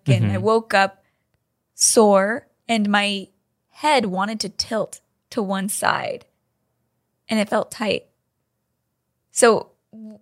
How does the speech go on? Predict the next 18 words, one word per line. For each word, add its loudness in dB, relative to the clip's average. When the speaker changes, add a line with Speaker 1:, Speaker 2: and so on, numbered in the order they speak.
Speaker 1:
something 2
that 2
started 2
with -6
me -4
wanting -2
to -6
make -4
you -6
better -2
made 2
us 0
both 0
worse -6
in -8
the -12
end. -14
Speaker 2:
Yeah. 2